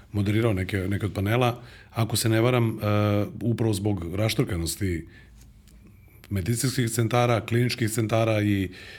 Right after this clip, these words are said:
brzine pomoći na putu, da zapravo, e, broj poginulih, stradalih nakon saobraćajne nesreće je zapravo, e, veoma veliki, upravo zbog toga što nije adekvatno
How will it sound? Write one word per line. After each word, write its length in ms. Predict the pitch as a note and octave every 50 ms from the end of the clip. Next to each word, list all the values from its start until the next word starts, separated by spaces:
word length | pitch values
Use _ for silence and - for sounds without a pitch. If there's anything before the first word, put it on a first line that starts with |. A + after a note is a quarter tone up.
| - -
brzine 400 | - G2+ G2+ G2 B2+ D#3 C#3+ A2+
pomoći 420 | F2+ - G#2 F#2+ F2+ E2+ D#2+ - G2+
na 80 | F#2
putu, 340 | E2+ - A2 B2 A#2 - B2
da 100 | A2+ A#2
zapravo, 640 | G#2 A2+ A#2+ A#2 - B2 A#2+ A#2 A#2 A2 G#2 A2 A2
e, 480 | - - - - - - - - - A2+ A2+ A2 G#2+ G#2+ G#2+ G#2 - - - - - -
broj 360 | G#2 F#2+ A2+ B2 C3 B2 A#2 -
poginulih, 580 | A#2 A2+ A2+ C3+ D3 C3 G#2 E2 D#2+ D2+ -
stradalih 500 | - - G2+ G2 A2 A#2+ A#2 G#2 - -
nakon 300 | A#2 B2 C#3 C3+ - F2
saobraćajne 420 | - - A2 G2+ G2 - G#2+ G2+ G#2+
nesreće 280 | G#2 - A#2+ G#2+ A#2
je 40 | A2
zapravo, 340 | G#2+ A2+ G#2+ A#2 A2+ G#2+ G#2
e, 320 | G2 F2+ F#2+ F#2+ F2+ F2 E2+ - - -
veoma 300 | G#2 G#2 A2+ A#2 A2+ G#2+
veliki, 460 | G#2 A2+ A2+ A2 G#2+ - A#2 G#2 G2+ - - - - -
upravo 200 | - G#2+ A2 A#2 A2
zbog 140 | G#2 G#2
toga 180 | A2+ A#2+ A2+ A2+
što 220 | - - - A#2+
nije 260 | A2+ A2+ A#2 A#2 A#2 A#2
adekvatno 680 | G#2 G#2 F#2+ - A#2+ A2 G#2 - A#2 A2 G2+ G2+ F#2+